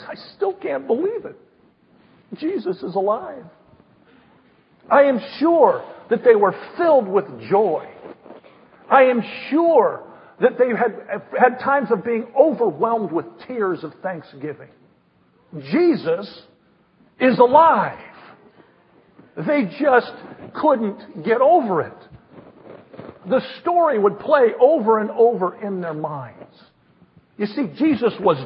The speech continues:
dead. They knew it. They had been there. They saw it. Jesus was as dead as anyone dead has ever been in this world. He was cold in the grave. He'd been in the grave for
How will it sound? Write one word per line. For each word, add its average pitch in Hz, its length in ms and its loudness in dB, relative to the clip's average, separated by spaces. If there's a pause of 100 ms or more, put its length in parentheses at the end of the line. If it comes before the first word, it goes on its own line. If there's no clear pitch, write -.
dead. 147 460 0 (800)
They 240 180 2
knew 285 320 2
it. 165 100 2 (380)
They 254 200 6
had 196 260 -2
been 277 260 -2
there. 226 480 -6
They 233 300 -2 (160)
saw 262 360 0
it. - 260 -8 (840)
Jesus 247 540 0
was 226 200 2 (160)
as 214 160 2 (160)
dead 285 520 4
as 214 160 0 (140)
anyone 269 640 0
dead 226 300 4
has 180 280 -2
ever 240 260 0
been 185 380 0
in 180 200 -8
this 185 220 -6
world. 180 420 -6 (720)
He 320 120 0
was 254 240 0 (160)
cold 320 560 10
in 302 380 -2
the 285 80 0
grave. 233 540 0 (260)
He'd 269 200 -4
been 302 140 -6
in 294 120 -4
the 254 80 -4
grave 247 420 0
for 214 200 0